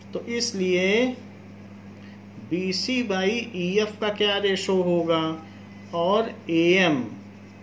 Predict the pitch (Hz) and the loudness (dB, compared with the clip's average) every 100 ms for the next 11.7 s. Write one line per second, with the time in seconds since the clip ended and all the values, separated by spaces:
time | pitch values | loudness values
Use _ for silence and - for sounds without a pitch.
0 | 131 135 170 196 196 151 160 175 202 196 | -8 -2 0 2 0 0 0 0 0 -2
1 | 190 190 180 180 165 175 165 160 156 151 | -2 0 0 0 0 2 2 2 2 0
2 | 156 - - - - 220 226 220 220 - | -4 -12 -18 -12 -4 -2 2 2 2 -2
3 | 269 254 262 254 - 247 247 233 226 233 | -4 -2 -2 0 2 4 4 4 4 6
4 | 214 208 214 202 202 208 196 196 214 262 | 6 6 4 4 4 2 0 2 6 8
5 | 226 240 240 - 214 202 196 196 196 196 | 6 2 0 0 0 2 0 0 0 0
6 | 190 175 185 180 175 170 - 160 - 170 | 2 4 4 0 -2 -4 -4 -4 -2 -2
7 | 165 - - 143 143 135 - 131 120 120 | -2 -4 -2 0 0 -2 -2 -2 -2 0
8 | 165 190 - 160 233 240 - 254 262 214 | 0 -2 -4 -2 4 4 4 2 4 4
9 | 190 175 160 151 135 143 143 139 143 143 | 4 4 2 2 2 0 -2 -2 -2 0
10 | 135 135 135 123 120 131 156 156 175 151 | 2 0 0 -4 -4 -2 -2 0 -2 -2
11 | 143 131 123 120 117 110 | -2 -2 -2 -4 -6 -8